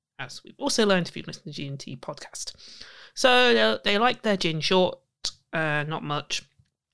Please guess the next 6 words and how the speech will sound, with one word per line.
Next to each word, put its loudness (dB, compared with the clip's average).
And 2
talk -4
about -6
neat. -8
And -4
then, -2